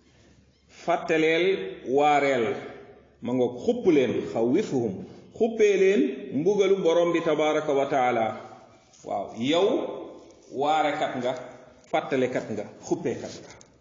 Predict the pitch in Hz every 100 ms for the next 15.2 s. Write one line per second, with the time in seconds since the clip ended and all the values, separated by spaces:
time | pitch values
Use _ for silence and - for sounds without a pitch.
0 | _ _ _ _ _ _ _ _ _ _
1 | _ _ _ _ _ _ _ _ 143 202
2 | 262 240 220 196 175 175 190 185 165 190
3 | 190 156 139 143 127 110 143 165 202 156
4 | 104 - - - - - - _ _ _
5 | _ _ _ _ _ _ _ _ _ -
6 | 226 262 247 240 220 214 208 185 180 196
7 | - - - 165 175 196 220 208 190 175
8 | 220 330 - - - - - 123 139 143
9 | 139 123 110 - - - - - - _
10 | _ _ _ _ _ _ _ - - 123
11 | 139 165 - - - - - 110 131 151
12 | 156 160 151 143 135 127 120 107 95 -
13 | - - 131 175 160 135 107 110 - -
14 | - - _ _ _ _ _ 117 117 113
15 | 95